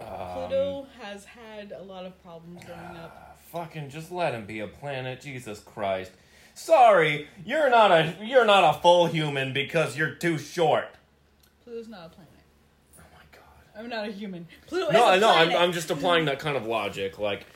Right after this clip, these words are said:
Speaker 1: "Nope, you can't be a planet 'cause you're not big enough." Sorry. What was his name? Uh, the guy from Game of Thrones. Peter Dinklage?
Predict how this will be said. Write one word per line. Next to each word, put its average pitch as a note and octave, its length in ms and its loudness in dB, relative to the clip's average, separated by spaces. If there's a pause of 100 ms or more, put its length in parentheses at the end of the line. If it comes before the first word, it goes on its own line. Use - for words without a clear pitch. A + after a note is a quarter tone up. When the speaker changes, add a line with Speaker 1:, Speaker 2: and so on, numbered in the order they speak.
(140)
Speaker 1:
"Nope, C4 340 4
you F#3 100 -4
can't A3+ 280 -2
be B3 80 0
a B3 80 4
planet G3+ 340 -2
'cause F#3+ 160 -8
you're F#3+ 100 -10
not G3 220 -6
big E3+ 160 -2
enough." G#2+ 280 -8 (220)
Sorry. F3 840 0 (960)
What D#3+ 120 -6
was E3+ 140 -14
his A#2 140 -14
name? G2+ 440 -10
Uh, A2+ 180 -8
the A2 100 -12
guy C3+ 200 -6
from B2 200 -12
Game A2+ 180 -10
of G2+ 120 -14
Thrones. F#2+ 520 -12 (960)
Peter B2+ 180 -14
Dinklage? C3 580 -12